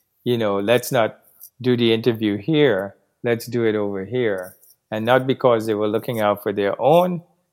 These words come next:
uh, interests, they were looking out for our interests,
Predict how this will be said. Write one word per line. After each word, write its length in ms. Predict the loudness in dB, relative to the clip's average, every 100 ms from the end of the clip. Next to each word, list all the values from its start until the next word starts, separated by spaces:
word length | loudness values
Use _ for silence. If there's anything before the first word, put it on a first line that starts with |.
| _ -2
uh, 240 | 2 2 2
interests, 500 | -2 -2 -4 -4 -4
they 80 | -4
were 120 | -2
looking 280 | -4 -6 -6
out 220 | -6 -8
for 160 | -6
our 240 | -2 0 -2
interests, 520 | -8 -10 -10 -12 -16